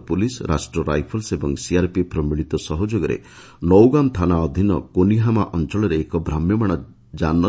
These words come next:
ଯାଞ୍ଚ ପୋଷ୍ଟ ପ୍ରତିଷ୍ଠା କରାଯାଇଥିଲା। ଯାଞ୍ଚ ବେଳେ ଗୋଟିଏ ଗାଡ଼ିକୁ ଏହି ଦଳ ଅଟକାଇବା ସହ ଚାରିଜଣ ଆତଙ୍କବାଦୀ ସହଯୋଗୀଙ୍କୁ ଗିରଫ କରିଛି। ସେମାନଙ୍କ ନିକଟରୁ ବିପୁଳ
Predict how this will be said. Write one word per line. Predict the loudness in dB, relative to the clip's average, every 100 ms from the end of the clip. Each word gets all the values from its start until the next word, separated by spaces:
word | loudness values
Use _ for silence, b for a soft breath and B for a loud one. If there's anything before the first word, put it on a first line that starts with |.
| 0
ଯାଞ୍ଚ | 0 0 -2 -6
ପୋଷ୍ଟ | -6 -6 -8
ପ୍ରତିଷ୍ଠା | -8 -8 -12 -12 -6
କରାଯାଇଥିଲା। | -2 -2 -2 -8 -12 -12 -16 B B B -6
ଯାଞ୍ଚ | 2 2 2 -2
ବେଳେ | -4 -4 -4
ଗୋଟିଏ | -6 -2 -2
ଗାଡ଼ିକୁ | 0 0 -2 0
ଏହି | -2 -2
ଦଳ | -2 -2
ଅଟକାଇବା | -4 -2 -2 0 -2
ସହ | -6 -8 B B B 0
ଚାରିଜଣ | 2 4 2
ଆତଙ୍କବାଦୀ | 2 0 -2 0 -2 -2
ସହଯୋଗୀଙ୍କୁ | -4 -4 -4 -4 -4 -6 -4
ଗିରଫ | 0 0 -2 -4
କରିଛି। | -6 -6 -10 -12 -14 B B 0
ସେମାନଙ୍କ | 4 6 4 2
ନିକଟରୁ | 0 0 -2 -4
ବିପୁଳ | -4 -6 -2